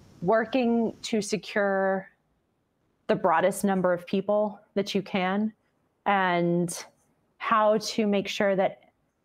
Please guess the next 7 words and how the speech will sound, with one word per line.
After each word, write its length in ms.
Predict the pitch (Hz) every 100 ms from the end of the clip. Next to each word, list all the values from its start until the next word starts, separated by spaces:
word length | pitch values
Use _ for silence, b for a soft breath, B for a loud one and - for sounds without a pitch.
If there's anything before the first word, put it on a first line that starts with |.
| _
many 460 | 185 208 220 214 214
people 640 | 208 180 175 - - - b b b _ _
are 160 | 202 190
able 420 | 185 185 180 180 175
to 800 | - - 185 180 180 175 175 175 - _ _ _ _ _ _ _ _ _ _ _ _ _ _ _ -
keep 500 | - 220 202 185 185
themselves 1120 | 202 190 175 - 185 165 165 160 - - -